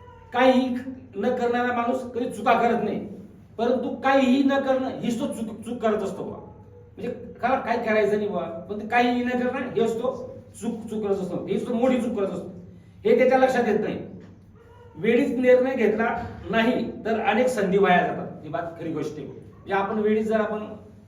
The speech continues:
अं, निर्णय घेतला नाही ना, संधी आलेली असते पण ती वाया चालली जाते. त्यामुळे ज्या वेळेस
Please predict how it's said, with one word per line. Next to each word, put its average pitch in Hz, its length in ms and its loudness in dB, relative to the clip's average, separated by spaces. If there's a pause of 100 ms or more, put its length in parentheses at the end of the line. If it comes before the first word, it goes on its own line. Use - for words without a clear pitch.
(200)
अं, 139 520 -8 (280)
निर्णय 196 240 2
घेतला 196 200 4
नाही 175 120 -2
ना, - 360 -10
संधी 196 320 0
आलेली 214 220 6
असते 220 260 2
पण - 340 -10
ती 170 60 -8
वाया 175 260 4
चालली 151 220 -2
जाते. - 420 -8
त्यामुळे 214 560 0 (160)
ज्या 185 160 0
वेळेस 196 400 0